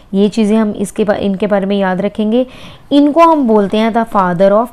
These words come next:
modern linguistics। क्या बोलते हैं? The father of modern linguistics।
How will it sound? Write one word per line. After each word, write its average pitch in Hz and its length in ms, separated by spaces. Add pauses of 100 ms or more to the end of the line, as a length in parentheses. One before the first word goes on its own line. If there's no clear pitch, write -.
modern 196 480
linguistics। 180 840
क्या 190 140
बोलते 185 280
हैं? 294 180
The 294 80
father 180 320
of - 100 (100)
modern 196 320
linguistics। 185 640